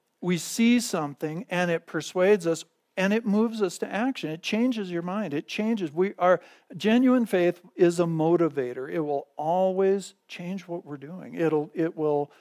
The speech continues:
move us. We'll actually act on it. Faith works that way in our hearts. And again, it's not up to you to squeeze out an emotion of trust. It is up to you to spend time with God. And as you, as you interact with him in intimacy, he produces faith in you. And it'll persuade you.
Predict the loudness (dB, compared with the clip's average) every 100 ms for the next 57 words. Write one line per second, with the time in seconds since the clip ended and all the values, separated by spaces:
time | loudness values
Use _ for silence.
0 | _ -10 -4 0 0 2 2 0 0 2
1 | 4 4 0 -2 2 2 2 -4 -6 -6
2 | -8 _ -8 -8 -16 -20 -2 0 0 -2
3 | -6 0 0 0 -8 -8 -6 -6 -8 -8
4 | -10 -12 -4 -2 -2 -6 -8 -2 -2 -2
5 | -6 _ -12 0 4 4 2 0 0 2
6 | 0 -2 -10 -6 -4 -2 0 0 2 0
7 | -2 -4 -4 -4 -4 -8 -8 -10 -6 -4
8 | -4 -6 -8 -6 -4 -2 -2 0 -2 -2
9 | -6 -2 -2 0 -2 -4 -2 -6 -6 -2
10 | -2 -2 -4 -8 _ _ _ -2 -2 -2
11 | -2 -2 -2 -2 -2 -4 _ _ _ _
12 | -2 -2 0 -4 -2 0 0 0 0 -2
13 | -4 -4 -4 -4 -6 -6 -6 -6 -6 -6
14 | -6 -8 -6 -8 -10 -10 -10 -8 -10 -12
15 | -16 -12 -10 -10 -10 -12 -12 -12 -4 -2
16 | -2 -4 -6 -12 -8 -8 -6 -8 -10